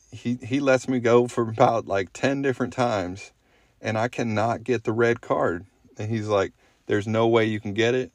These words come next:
because even if you got it, I'd switch it on you." I'm like, "I'm sitting here watching you."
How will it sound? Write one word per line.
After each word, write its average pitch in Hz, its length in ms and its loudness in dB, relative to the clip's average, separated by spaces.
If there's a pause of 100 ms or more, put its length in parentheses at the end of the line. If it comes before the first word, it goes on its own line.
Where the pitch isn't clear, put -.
because 107 340 -4
even 110 260 -2
if 104 160 -8
you 85 80 -8
got 113 300 4
it, 123 160 -4 (200)
I'd 101 180 0
switch - 360 -4
it 95 100 -6
on 85 180 -4
you." 85 140 -10 (480)
I'm 127 120 -2
like, 123 200 0
"I'm 123 80 0
sitting - 300 -6
here 131 180 -2
watching - 420 -2
you." 90 200 -10